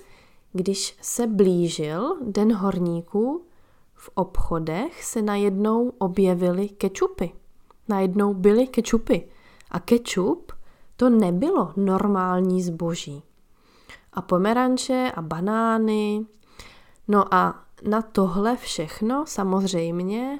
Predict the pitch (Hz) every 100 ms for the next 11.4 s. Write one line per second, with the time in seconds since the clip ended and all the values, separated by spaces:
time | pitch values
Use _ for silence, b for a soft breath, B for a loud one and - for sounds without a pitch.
0 | - 202 208 254 208 190 262 311 262 196
1 | 151 147 151 _ _ _ _ _ b b
2 | b b b 190 220 277 311 240 214 220
3 | - 202 175 190 302 370 - 233 - 165
4 | - - 185 185 226 311 - - b b
5 | b 165 175 277 - 240 247 269 - 269
6 | 254 202 202 240 247 160 - - b b
7 | b b - 262 262 202 247 269 294 294
8 | 202 240 302 202 165 - - - 180 175
9 | - 190 190 185 180 - 175 b b b
10 | b b b b - 202 254 - 285 247
11 | 254 277 190 160